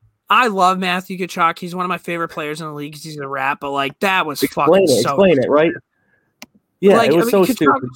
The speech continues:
Speaker 1: Tkachuk goes up the hall, like, "Hey, you wanna drop the gloves?" They shit the gloves.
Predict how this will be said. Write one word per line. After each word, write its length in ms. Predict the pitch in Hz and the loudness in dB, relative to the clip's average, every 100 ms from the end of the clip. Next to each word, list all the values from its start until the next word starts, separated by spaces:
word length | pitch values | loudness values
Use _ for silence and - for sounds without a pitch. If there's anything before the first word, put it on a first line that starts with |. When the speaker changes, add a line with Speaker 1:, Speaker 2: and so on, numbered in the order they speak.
| - 254 - | -6 -6 0
Speaker 1:
Tkachuk 180 | 277 277 277 | 0 2 2
goes 160 | 262 | 2
up 120 | 262 240 | 0 -2
the 100 | 226 | 0
hall, 280 | 220 220 | 2 2
like, 160 | 190 202 | 0 -4
"Hey, 80 | 208 | -4
you 120 | 202 | -4
wanna 180 | 196 196 | -4 -4
drop 200 | 196 190 | -4 -4
the 80 | 190 | -4
gloves?" 200 | 190 190 | -6 -6
They 80 | 175 | -8
shit 300 | - 190 185 | -8 -8 -8
the 60 | |
gloves. 460 | 190 185 180 180 | -6 -2 0 -2